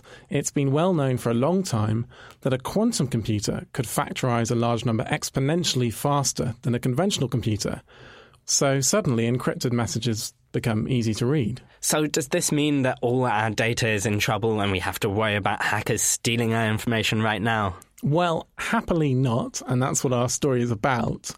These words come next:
Speaker 1: Security experts are already working on other ways to encrypt messages using classical techniques that would be, if not necessarily impossible, much, much harder for quantum computers to solve.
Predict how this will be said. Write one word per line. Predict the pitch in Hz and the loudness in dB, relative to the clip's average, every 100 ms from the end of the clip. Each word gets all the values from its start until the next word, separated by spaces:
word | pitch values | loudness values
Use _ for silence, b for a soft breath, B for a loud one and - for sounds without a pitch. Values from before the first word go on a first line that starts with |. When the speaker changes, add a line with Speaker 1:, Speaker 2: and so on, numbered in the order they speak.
| B B B B B - | B B B B B -4
Speaker 1:
Security | 160 147 185 151 160 | -4 0 0 2 0
experts | - 151 151 | 0 -2 0
are | |
already | - 156 180 151 135 | 0 2 2 2 2
working | 127 143 135 123 117 | 2 0 0 0 0
on | 117 - | 0 0
other | 147 165 156 | 0 2 2
ways | 123 117 104 101 101 - - | 2 2 2 2 0 -2 -4
to | - 120 117 | -4 0 0
encrypt | - 117 113 - 143 - - - | 0 -2 0 -2 -2 -4 -10 -4
messages | 127 104 107 113 113 | -2 -2 -2 0 0
using | 123 123 113 113 110 B B B B | 0 0 2 2 0 B B B B
classical | 165 147 - 123 | -2 -2 0 0
techniques | 123 - 117 110 - - - B B B | 0 0 0 0 -2 -8 -8 B B B
that | - 135 | -2 0
would | 147 175 - | 2 0 0
be, | 170 160 156 151 - - - | 0 2 2 0 -4 -10 -6
if | 190 185 | -4 0
not | 226 - | -2 0
necessarily | 165 170 151 156 147 | -2 0 0 2 2
impossible, | 135 131 196 156 110 110 110 - _ - | 0 0 0 0 0 0 0 -4 _ -2
much, | 139 170 - - - | 2 2 0 -4 0
much | 123 123 - | 0 0 -2
harder | - 131 117 104 - | 0 0 2 0 -2
for | - | -4
quantum | 123 135 127 123 | -2 0 0 0
computers | 120 104 117 - 113 | -2 0 -2 -2 -4
to | 113 | -2
solve. | - 151 110 127 | 2 2 0 -4